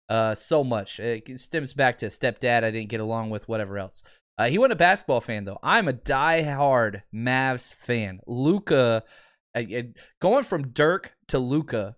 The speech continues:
is everything to me. Uh, just as much fun as possible. And the fact that they're playing the Clippers up one oh right now. I hate the Clippers. I hate the Lakers. Uh, just not my teams. Not my teams.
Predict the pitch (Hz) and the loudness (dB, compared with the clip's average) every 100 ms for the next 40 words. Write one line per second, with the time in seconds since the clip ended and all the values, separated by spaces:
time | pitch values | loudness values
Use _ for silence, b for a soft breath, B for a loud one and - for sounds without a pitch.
0 | _ 127 127 120 110 - 156 147 123 117 | _ 0 0 0 -4 -2 -2 0 -4 -4
1 | 101 - 101 92 101 117 117 120 131 - | -8 -10 -12 -14 -10 -6 -4 -6 -12 -4
2 | 151 160 156 151 - 147 139 135 113 113 | 0 0 -2 -6 -6 -4 -4 -4 -6 -6
3 | 143 123 - 123 - 139 - 117 123 - | -2 -2 -4 -8 -2 -2 -2 -6 -6 -2
4 | 135 110 - 127 123 120 - 127 123 131 | -4 -4 -4 -6 -6 -8 -4 -4 0 0
5 | 127 123 120 120 113 117 - B B 98 | 2 0 0 0 -2 -6 -8 B B -6
6 | 110 139 - 143 131 139 - b b 104 | -2 -2 -4 -4 -4 -6 -10 b b -2
7 | 135 139 131 127 123 127 120 - b b | -2 0 0 2 0 -4 -8 -12 b b
8 | 117 107 123 131 135 127 127 - 117 92 | -16 -10 -4 0 0 0 -4 -4 -10 -10
9 | - - 135 123 120 - 98 - | -12 -4 -4 -2 -6 -8 -14 -16